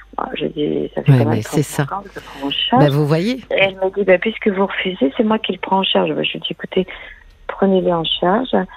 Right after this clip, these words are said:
Speaker 1: Et mon fils m'a dit, euh, « Les clés, je te les rendrai quand j'aurai fait, euh, enfin, quand je reprendrai, enfin, quand je déménagerai. »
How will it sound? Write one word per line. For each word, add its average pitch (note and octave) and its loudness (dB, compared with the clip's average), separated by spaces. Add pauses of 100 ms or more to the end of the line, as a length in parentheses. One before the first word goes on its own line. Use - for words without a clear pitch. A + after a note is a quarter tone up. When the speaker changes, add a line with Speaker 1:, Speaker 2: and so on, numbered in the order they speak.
(680)
Speaker 1:
Et E3+ 4
mon E3 -2
fils A#3 0 (100)
m'a F#3 2
dit, E3+ -6 (340)
euh, « F3+ 2
Les F3 -2
clés, - 0
je - -14
te - -2
les F#3 4
rendrai E3+ -2
quand - -4
j'aurai F3 -2 (140)
fait, A3+ 4
euh, D#3+ 0 (480)
enfin, D3 -6
quand D#3 -2
je D#3+ -6
reprendrai, D#3+ -2
enfin, D3 -2
quand - -2
je D3+ -8
déménagerai. » E3 -2